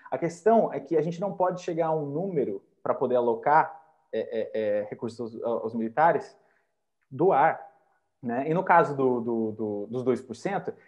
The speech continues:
ele é uma, uma, ele usa como referência os dois por cento de gastos militares, que é essa diretriz que os países da otan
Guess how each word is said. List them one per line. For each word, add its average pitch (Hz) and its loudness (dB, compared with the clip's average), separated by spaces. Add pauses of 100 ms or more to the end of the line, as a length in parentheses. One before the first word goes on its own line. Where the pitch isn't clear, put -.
(220)
ele 170 4
é 175 6 (220)
uma, 185 0
uma, 160 2
ele 156 4
usa 190 4
como 185 2
referência 170 0
os 151 -6
dois 170 2
por 170 -2
cento 151 -4 (280)
de 127 -10
gastos 139 2
militares, 135 0
que 156 0
é 147 6
essa 156 0
diretriz 170 0
que - -6
os 170 -8
países 156 0
da 156 4
otan 156 0